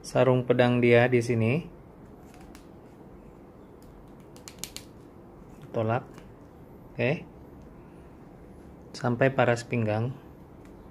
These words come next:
Lepas itu, ini ada bentuk dia sama di sini. Kita tinggal cantumkan dia punya badan.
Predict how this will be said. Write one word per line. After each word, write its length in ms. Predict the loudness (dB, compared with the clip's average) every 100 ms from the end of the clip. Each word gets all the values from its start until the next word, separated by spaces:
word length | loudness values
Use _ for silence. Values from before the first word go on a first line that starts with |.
| -20 -20 -20 -20 -20 -20 -20 -16 -6
Lepas 240 | -4 -2
itu, 320 | 4 6 4 -4 -20 -20 -20 -18 -16 -18 -20 -20 -20 -20 -20 -16 -4
ini 160 | -2
ada 160 | 2 2
bentuk 400 | 2 0 -2 -4
dia 400 | 0 2 2 -2 -10 -20 -20
sama 320 | -16 -6 -2
di 160 | 0 -2
sini. 320 | -4 -6 -6 -10 -16 -20 -20 -20 -20 -18 -18 -18 -18 -16 -18 -18 -20 -20 -20 -16
Kita 320 | -6 -2 -2
tinggal 400 | -2 0 2 0
cantumkan 800 | -2 -4 -2 -4 -4 -2 -2 -4 -8 -20 -20 -14
dia 240 | -4 -2 -2
punya 400 | -4 -6 -6 -8 -16 -20 -20 -20 -20 -10 0
badan. 480 | 2 4 2 0